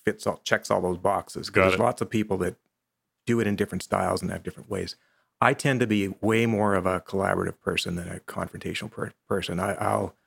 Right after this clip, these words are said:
Speaker 1: I'll make a personal sacrifice in my life not to have an out-and-out fight with somebody unless it's really, really important. So that's my makeup, which means I'm not the best litigator in the world 'cause I don't like fighting for fighting's sake. Um,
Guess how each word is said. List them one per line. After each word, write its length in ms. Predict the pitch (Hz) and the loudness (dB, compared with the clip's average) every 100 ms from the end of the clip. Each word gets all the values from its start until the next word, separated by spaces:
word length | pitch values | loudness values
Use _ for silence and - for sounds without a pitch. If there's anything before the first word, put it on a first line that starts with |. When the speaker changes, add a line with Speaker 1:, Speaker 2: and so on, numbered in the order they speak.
| _ - | _ -2
Speaker 1:
I'll 120 | 113 | 2
make 180 | 123 123 | 4 4
a 60 | 123 | 4
personal 340 | 127 113 117 | 4 4 -2
sacrifice 540 | - 107 - 101 104 | 0 -2 -2 -2 -2
in 60 | 101 | 0
my 100 | 98 | 0
life 380 | 95 95 90 - _ _ _ | 2 2 0 -8 _ _ _
not 320 | 107 104 101 - | 0 2 2 0
to 80 | 98 | 0
have 320 | 95 90 87 | 2 0 -2
an 120 | 104 | -2
out-and-out 360 | 98 92 92 - | -2 -2 -4 -4
fight 280 | - 92 - | -4 -4 -4
with 120 | 92 | -6
somebody 420 | 101 90 95 98 | -4 -2 -4 -4
unless 220 | 110 107 104 | -2 -2 -2
it's 100 | 95 | -4
really, 280 | 95 92 90 | -2 -2 -4
really 180 | 95 | -6
important. 460 | - - - - - _ _ | -10 -10 -6 -6 -10 _ _
So 380 | - 113 98 92 _ _ - | -2 0 0 -2 _ _ -2
that's 140 | 131 139 | 0 2
my 120 | 110 | 2
makeup, 480 | 104 107 143 156 - | 4 4 2 0 0
which 220 | 113 - | -2 0
means 280 | 113 107 104 | 2 2 2
I'm 140 | 101 | 2
not 320 | 104 107 - _ - | 4 2 0 _ -8
the 60 | 92 | -4
best 360 | 101 104 - | -2 -4 -4
litigator 360 | 107 104 98 101 | -4 0 0 0
in 80 | 98 | 0
the 60 | |
world 180 | 98 113 | 0 -2
'cause 100 | 110 | -2
I 60 | 107 | -2
don't 240 | 101 104 | 0 -2
like 160 | 101 95 | -2 -6
fighting 340 | - 101 95 | -4 -2 -2
for 120 | 95 95 | -4 -8
fighting's 400 | - 98 95 - | -4 -4 -4 -6
sake. 300 | 98 135 _ _ _ _ _ - | -4 -4 _ _ _ _ _ -2
Um, 440 | 104 95 92 92 | 0 2 0 -2